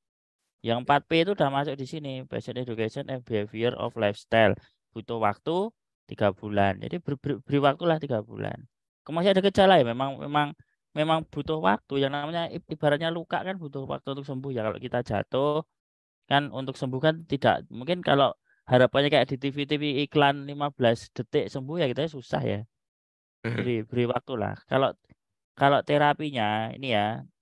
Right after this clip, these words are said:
Speaker 1: nah, no eatingnya itu udah ya. Kalau ini ada terapinya macam-macam. Kalau waktu terapinya itu ini ada banyak ini, mungkin nggak, nggak perlu tahu. Bagus mana nggak, nggak perlu.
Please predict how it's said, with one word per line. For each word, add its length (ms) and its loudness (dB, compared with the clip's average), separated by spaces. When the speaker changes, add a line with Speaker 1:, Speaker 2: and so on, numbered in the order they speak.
Speaker 1:
nah, 160 -4
no 160 -6
eatingnya 400 -6
itu 80 -10
udah 160 -2
ya. 160 4
Kalau 240 2
ini 160 -4
ada 240 2
terapinya 400 -4
macam-macam. 400 -10
Kalau 240 2
waktu 400 -2
terapinya 720 2
itu 560 0
ini 160 -2
ada 160 0
banyak 400 -2
ini, 480 -8
mungkin 320 -12
nggak, 160 -2
nggak 240 -6
perlu 240 -6
tahu. 640 -2
Bagus 320 -8
mana 240 2
nggak, 240 2
nggak 240 -2
perlu. 480 -2